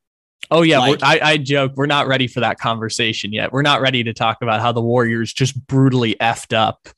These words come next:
Speaker 1: in
Speaker 2: They
Speaker 1: taking
Speaker 2: could've,
Speaker 1: James
Speaker 2: uh,
Speaker 1: Wiseman.
Speaker 2: Yeah, who, yeah, who else did they have? Who else? Who, like, there was another player that, that, that
Speaker 1: Who,
Speaker 2: went after
Speaker 1: yeah,
Speaker 2: who they coulda had.
Speaker 1: um, so let's see. This is the twenty twenty draft, so that means, um, Isaac Okoro was pick five, I think.
Speaker 2: Yeah.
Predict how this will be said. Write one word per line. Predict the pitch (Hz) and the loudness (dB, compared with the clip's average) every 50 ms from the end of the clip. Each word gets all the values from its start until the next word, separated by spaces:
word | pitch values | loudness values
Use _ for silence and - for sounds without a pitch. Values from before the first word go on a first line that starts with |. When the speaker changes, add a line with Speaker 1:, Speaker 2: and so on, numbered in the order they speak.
| _ _ - - _ _ - | _ _ -20 -20 _ _ -4
Speaker 1:
in | 131 131 120 117 110 107 | -2 0 0 0 -4 -6
Speaker 2:
They | 104 | -6
Speaker 1:
taking | - - 120 120 - - 240 | -2 -2 -2 0 2 2 2
Speaker 2:
could've, | 254 185 | 2 2
Speaker 1:
James | 147 127 117 117 113 - | 0 -2 -2 -2 -4 -4
Speaker 2:
uh, | 110 | -4
Speaker 1:
Wiseman. | 104 104 107 107 107 - - - 98 - 135 - _ _ _ _ _ - 170 | -4 -4 -4 -6 -10 -12 -16 -16 -16 -16 -18 -20 _ _ _ _ _ -20 -8
Speaker 2:
Yeah, | 190 180 147 | -6 -6 -4
who, | 135 208 202 - - - | -2 -2 -2 -4 -6 -6
yeah, | 170 180 143 | -4 -4 -4
who | - - 240 254 254 | -4 -4 0 0 2
else | 247 - - - - _ - | 0 0 -4 -10 -16 _ -12
did | 170 160 | -10 -8
they | 139 127 113 | -6 -6 -6
have? | 117 110 104 101 95 _ - - _ - | -6 -8 -10 -10 -14 _ -20 -20 _ -6
Who | 202 202 | 0 2
else? | 220 220 156 147 | 2 2 2 2
Who, | 170 185 - - | 0 0 0 0
like, | 160 175 165 | -2 -2 0
there | 185 | 0
was | 196 185 | 0 0
another | 175 165 180 175 170 | 0 0 0 0 -2
player | - - 143 139 127 120 117 117 | -4 -2 -2 -2 -2 -2 -6 -6
that, | 110 117 113 - | -8 -8 -10 -8
that, | - 113 135 | -8 -8 0
that | - | 2
Speaker 1:
Who, | 190 180 | 2 2
Speaker 2:
went | 123 113 98 | 0 -2 -6
after | 107 110 110 - - 175 | -6 -6 -6 -4 0 2
Speaker 1:
yeah, | 180 180 160 127 107 107 | 2 4 4 2 2 0
Speaker 2:
who | 107 | -2
they | 107 107 | -4 -8
coulda | - 113 143 | -6 -2 0
had. | 147 147 143 143 139 135 | 2 4 4 4 4 2
Speaker 1:
um, | 131 123 113 107 104 - _ _ _ _ _ _ - _ _ _ _ _ _ _ | 0 -2 -4 -6 -8 -10 _ _ _ _ _ _ -20 _ _ _ _ _ _ _
so | - - 180 170 | -6 -2 2 2
let's | 175 - | 2 2
see. | - 170 151 | 4 4 4
This | 170 165 220 | 4 4 2
is | 220 185 | 0 2
the | 196 185 | 0 -2
twenty | - - 180 175 170 151 | -2 0 0 0 0 0
twenty | - - 156 143 135 | 0 -2 0 0 0
draft, | 135 135 131 127 127 123 - | 0 2 2 2 2 2 0
so | - - 135 | -4 -4 0
that | 143 147 - 151 | 0 0 0 0
means, | 160 147 143 139 131 127 120 - | -2 0 0 0 -2 -2 -2 -2
um, | - 110 123 117 110 107 104 101 104 101 101 98 98 101 98 _ _ _ _ _ _ _ _ _ _ _ _ _ _ _ _ _ _ _ _ _ _ - - - 165 - | 0 0 2 0 0 0 -2 -4 -6 -6 -8 -10 -10 -12 -14 _ _ _ _ _ _ _ _ _ _ _ _ _ _ _ _ _ _ _ _ _ _ -16 -6 -6 -4 0
Isaac | 156 156 139 160 180 143 | 2 2 2 2 2 0
Okoro | - 135 - - - 143 151 139 120 110 110 113 | -2 -2 -4 0 0 2 4 4 4 2 0 0
was | 113 117 117 | -2 -4 -6
pick | - - 131 - - | -4 -4 -6 -6 -6
five, | - - 117 120 120 117 107 | -4 0 2 2 2 2 0
I | 101 107 - | -4 -6 -6
think. | 131 156 | -4 -2
Speaker 2:
Yeah. | 185 185 139 104 87 85 - | -2 0 0 -2 -6 -8 -10